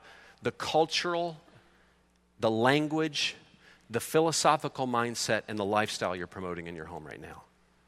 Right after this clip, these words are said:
Which world would you say be-, best rep-, represents your home? Heaven or earth? Wh-, which of these two places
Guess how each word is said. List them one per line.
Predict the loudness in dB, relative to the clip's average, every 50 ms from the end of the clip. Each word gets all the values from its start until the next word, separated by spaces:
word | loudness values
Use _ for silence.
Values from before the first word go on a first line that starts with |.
| _ _ _ _ _ _ _
Which | 2 4 4 4 4 0
world | 0 4 4 6 6 4 4 2
would | 0 -4 -4 -4
you | -4 -4
say | -2 0 2 0 0
be-, | 0 0 0 0 0 0 -8 -12
best | -4 -2 -2 0 0 -2 -2
rep-, | -2 -2 -2 -2
represents | -2 -4 -4 -4 -6 -8 -8 -8 -8 -8 -10
your | -12 -10
home? | -10 -10 -12 -12 -14 -18 _ _ _ _ _ _ _ _ _ _ _ _ _ _ _ _ _
Heaven | 0 2 2 2 2 0 -8 -8 -12 -18 _ _ _ -4
or | -4 -2 0
earth? | -2 -2 -4 -6 -16 -18 -18 -20 _ _ _ _ _ _ _ _ _ _ _ _ 2
Wh-, | 6 6 6 8
which | 6 4 4 4 2
of | -2 -2
these | -2 -4 -4 -4
two | -6 -6 -8 -6
places | -6 -2 0 0 0 0 -2 -4 -4 -6 -6